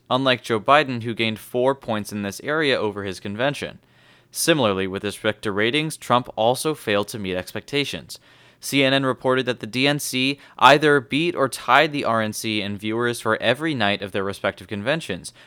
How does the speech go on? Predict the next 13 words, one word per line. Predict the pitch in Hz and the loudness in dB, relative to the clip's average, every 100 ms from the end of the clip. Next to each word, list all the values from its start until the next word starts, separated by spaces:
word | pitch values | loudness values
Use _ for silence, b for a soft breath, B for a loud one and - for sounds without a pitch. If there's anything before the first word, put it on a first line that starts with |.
| b | b
often | 131 170 190 180 | 6 6 4 -2
by | 147 135 | 4 4
millions | 127 123 143 151 151 147 | 4 0 0 0 -2 -4
of | 127 | -6
viewers, | 117 139 127 87 - - b b | -4 -2 -2 -2 -8 -16 b b
signaling | - 143 147 165 160 | -4 -2 0 0 4
that | 143 | 4
Americans | 123 123 165 165 190 175 | 4 4 2 0 -6 -2
were | 139 | -2
at | 90 | -2
least | 143 - | -6 -6
more | 127 127 | -2 -2
willing | 123 160 196 127 | -2 -2 0 0